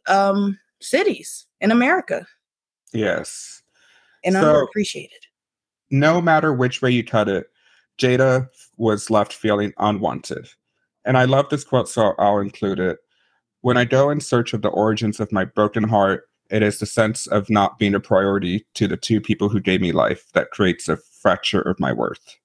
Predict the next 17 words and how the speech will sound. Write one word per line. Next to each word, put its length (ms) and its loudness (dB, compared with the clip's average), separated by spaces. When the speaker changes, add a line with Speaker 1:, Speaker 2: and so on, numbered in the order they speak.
Speaker 1:
Mm-hmm. 140 -6
Speaker 2:
So 260 2
already 460 2
from 160 -2
childhood, 580 0
she's 320 -6
not 300 0
feeling 500 -2
like 180 -2
she's 260 0
worthy, 480 -2
hence 280 -6
the 100 -4
title 480 -2
of 300 0
love, 400 2
because 520 -4